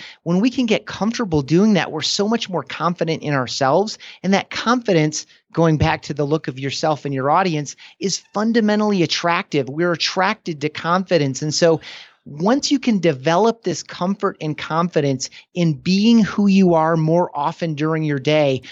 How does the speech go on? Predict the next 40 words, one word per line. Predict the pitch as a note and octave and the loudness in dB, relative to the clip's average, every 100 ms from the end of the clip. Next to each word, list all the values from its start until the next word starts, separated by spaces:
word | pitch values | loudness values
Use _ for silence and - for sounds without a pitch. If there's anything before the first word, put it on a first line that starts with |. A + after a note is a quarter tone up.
| - | -12
you're | - E3 | -2 0
gonna | F3+ | 0
be | E3 D3+ | 2 0
more | C#3+ D3+ G3 | 2 2 0
effective | G#3 E3+ E3 F3+ F3+ - _ _ _ _ _ _ | 0 -2 -2 -4 -4 -12 _ _ _ _ _ _
and | G3+ G#3+ | 0 2
you're | G#3+ | 4
gonna | G#3 F#3+ | 4 2
be | D#3+ E3+ | 2 2
more | E3 | 2
satisfied | C#3+ D#3+ D3 D3 - D3 C#3+ | 0 0 0 -2 0 0 0
in | C#3+ | -2
your | C#3+ | -4
work. | C#3 D3+ | -2 -2
So | - F3+ | -2 -4
I'm | |
really | G#3 D#4+ | -2 -2
glad | F#3+ D#3+ E3 D#3+ | 0 0 0 -2
to | |
hear | C#3 E3 | -4 -6
you | D3+ | -6
say | C3 E3 | -6 -4
you're | D#3 D3 | -2 -2
having | C#3+ D#3+ D3 | -2 -2 -2
fun | B2+ D#3 E3+ | -4 -4 0
with | E3 | 2
it, | C#3 | 2
because | - D3+ D3+ D3+ - - | 0 0 0 0 -14 -6
I've | - G#3 | -4 0
heard | A3+ G#3 | 0 2
that | G3+ - | 0 -2
from | G#3 | -2
a | G3+ | 0
number | G3 F#3+ G#3 G#3 G3 | 0 0 0 2 2
of | D#3 | 2
our | D3 | 0
customers | C#3 F3 F#3+ F#3 D3 C3 - | -2 -6 -4 -4 -2 -2 -2
unsolicited, | E3+ F#3 - D#3+ F3 F#3 F3+ E3 | 0 0 0 2 2 2 2 2
is | D#3 | 4
like, | E3 - | 2 0